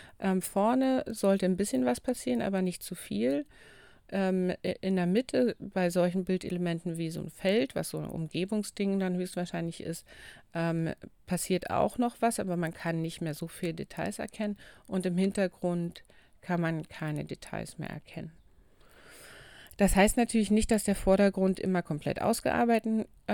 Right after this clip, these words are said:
arbeitet werden muss, ähm, aber das Auge braucht da ein bisschen was zum Festhalten, damit es überhaupt ins Bild reinkommt. Also es, ähm, der Betrachter,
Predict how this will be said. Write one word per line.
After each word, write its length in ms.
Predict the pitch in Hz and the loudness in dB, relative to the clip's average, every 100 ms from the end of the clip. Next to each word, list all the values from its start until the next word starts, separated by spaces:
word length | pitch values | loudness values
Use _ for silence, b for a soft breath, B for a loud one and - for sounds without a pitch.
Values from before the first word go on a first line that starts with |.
| 202 | -2
arbeitet 440 | - 208 214 214 208 | 0 2 2 0 0
werden 260 | 202 202 196 | 2 2 2
muss, 420 | 196 208 - - | 2 0 -6 -6
ähm, 300 | 185 180 180 | 0 2 2
aber 180 | - 185 | 2 2
das 180 | 185 - | 2 2
Auge 260 | 180 196 196 | 2 2 0
braucht 360 | 185 185 - | 0 0 0
da 80 | 190 | -2
ein 140 | 180 | 0
bisschen 340 | 202 - 220 190 | 0 0 0 -2
was 220 | 180 - | -4 -2
zum 120 | 190 | -4
Festhalten, 640 | - 175 175 - 147 139 - | -4 -4 -6 -4 -4 -4 -2
damit 260 | 170 180 | -2 -2
es 60 | 196 | -6
überhaupt 400 | 190 180 180 - | -4 -2 -2 -2
ins 200 | 180 - | -6 -4
Bild 400 | - 165 156 - | 0 0 0 -4
reinkommt. 580 | 139 151 - 143 147 - | -4 -4 -6 -6 -6 -2
Also 220 | 156 170 | 0 0
es, 160 | 175 - | -2 -4
ähm, 380 | 170 165 165 - - - - - B B B 185 | -2 -2 -4 -8 -16 -16 -18 -20 B B B -4
der 80 | |
Betrachter, 720 | 175 - 214 - 220 214 214 | -4 0 0 2 0 2 0